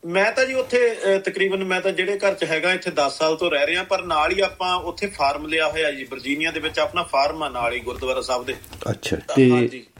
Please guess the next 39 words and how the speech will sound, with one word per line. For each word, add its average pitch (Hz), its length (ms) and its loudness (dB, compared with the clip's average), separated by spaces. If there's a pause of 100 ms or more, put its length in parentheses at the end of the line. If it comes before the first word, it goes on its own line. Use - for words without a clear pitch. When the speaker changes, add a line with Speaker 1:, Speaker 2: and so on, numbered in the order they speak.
Speaker 2:
ਤੁਸੀਂ 151 320 4
ਇੰਡੀਆ 123 320 6
ਤੋਂ, 123 160 2
ਪੰਜਾਬ 101 360 4
ਤੋਂ 113 160 0
ਕਿੱਥੋਂ 123 320 0
ਹੈਗੇ 120 240 2
ਹੋ? 339 140 0 (680)
Speaker 1:
ਪੰਜਾਬ 180 360 0
ਤੋਂ 202 160 -6
ਜੀ, 196 100 -2
ਲੁਧਿਆਣੇ 185 460 0
ਤੋਂ, 143 300 -2
ਅਹ, 156 320 4
ਕੁਬੱਦੀ 170 400 0
ਪਿੰਡ 143 260 -2
ਆ 117 60 0
ਜੀ 110 120 -4
ਆਪਣਾ। 104 240 -8 (260)
Speaker 2:
ਅੱਛਾ, - 260 -4
ਅੱਛਾ, - 240 -6
ਅੱਛਾ, - 180 -8
ਅੱਛਾ। - 220 -8 (920)
ਤੇ 127 360 6 (540)
ਹੁਣ 143 140 8
ਜਿਵੇਂ 139 280 6
ਇਹ 135 60 4
ਸੈਡ 107 320 4
ਇਨਸੀਡੈਂਟ 107 580 2
ਹੋਇਆ, 87 440 2 (300)
ਜਿਵੇਂ 117 180 6
ਤੁਸੀਂ 113 280 0
ਕੱਲ੍ਹ 110 220 6
ਵੀ 170 120 2
ਗਏ 147 120 6
ਸੀ 139 120 2
ਗੁਰਦੁਆਰਾ 123 340 6
ਸਾਹਿਬ 113 220 2
ਉੱਥੇ? 101 340 2